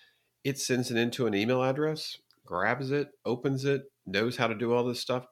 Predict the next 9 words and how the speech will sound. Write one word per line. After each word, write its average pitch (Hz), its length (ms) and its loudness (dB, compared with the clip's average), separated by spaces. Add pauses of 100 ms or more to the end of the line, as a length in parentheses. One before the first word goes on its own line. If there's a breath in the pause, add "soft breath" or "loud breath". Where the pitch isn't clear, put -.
(120)
puts 131 180 -6
it 120 80 -6
in 117 100 -2
the 113 80 -2
database, 113 500 0
and 87 100 -2
actually 101 280 -2
then 85 120 -6
uploads 104 680 -2